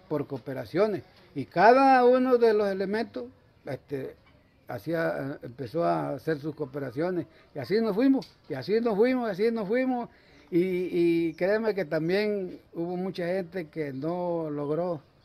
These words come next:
ni el primero. Cuando se habló ya de, ya de cuota, empezaron a caer. <laughs> Empezaron a caer y empezaron a caer.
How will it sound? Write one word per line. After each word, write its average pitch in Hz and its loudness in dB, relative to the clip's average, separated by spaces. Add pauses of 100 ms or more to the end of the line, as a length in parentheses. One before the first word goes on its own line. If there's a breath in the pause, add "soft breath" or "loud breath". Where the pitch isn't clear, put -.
ni 160 2
el 156 2
primero. 156 2 (640)
Cuando 117 -12
se 127 -12
habló 123 -4
ya 170 -4
de, 151 -8 (560 soft breath)
ya 143 -6
de 143 -4
cuota, 180 -6 (560)
empezaron 143 -4
a 170 -2
caer. 165 -2 (460)
<laughs> - -8
Empezaron 160 -2
a 180 -2
caer 180 0
y 196 2
empezaron 170 -4
a 165 -4
caer. 180 -2